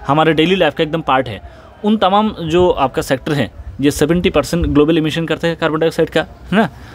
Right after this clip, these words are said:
तो इसको भी हमें क्या करना है, अ, इसका भी जो आपका emission है, इसको हमें reduce करना है।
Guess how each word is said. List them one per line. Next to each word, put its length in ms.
तो 100
इसको 280
भी 80
हमें 220
क्या 140
करना 220
है, 200
अ, 40
इसका 360
भी 320
जो 240
आपका 440
emission 340
है, 80
इसको 180
हमें 160
reduce 280
करना 220
है। 140